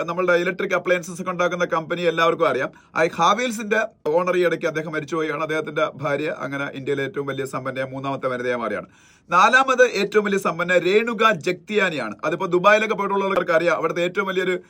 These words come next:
റീട്ടെയിൽ ഗ്രൂപ്പാണ് ലാൻഡ്മാർക്ക്. ലാൻഡ്മാർക്ക് ഗ്രൂപ്പിന്റെ ഫൗണ്ടറിന്റെ ഭാര്യയാണ് രേണുക ജഗ്തിയാനി.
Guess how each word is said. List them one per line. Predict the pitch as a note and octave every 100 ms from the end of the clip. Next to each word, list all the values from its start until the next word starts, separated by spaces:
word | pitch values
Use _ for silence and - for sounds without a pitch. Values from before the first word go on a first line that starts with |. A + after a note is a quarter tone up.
| _ -
റീട്ടെയിൽ | F#3+ G#3 A3+ A3+
ഗ്രൂപ്പാണ് | G3+ G3 F3 D#3+
ലാൻഡ്മാർക്ക്. | D#3 F3+ F3+ C3+ A#2 -
ലാൻഡ്മാർക്ക് | D#3+ G3+ G#3+ A3+ F#3
ഗ്രൂപ്പിന്റെ | F#3+ F#3 F3+ F3+ F3 F3
ഫൗണ്ടറിന്റെ | - D#3 E3+ E3+ D#3+ E3 -
ഭാര്യയാണ് | C#3+ D3 E3+ D3 C3+ - - -
രേണുക | E3 F#3+ F#3 F3+
ജഗ്തിയാനി. | C#3 C#3 - B2 G2+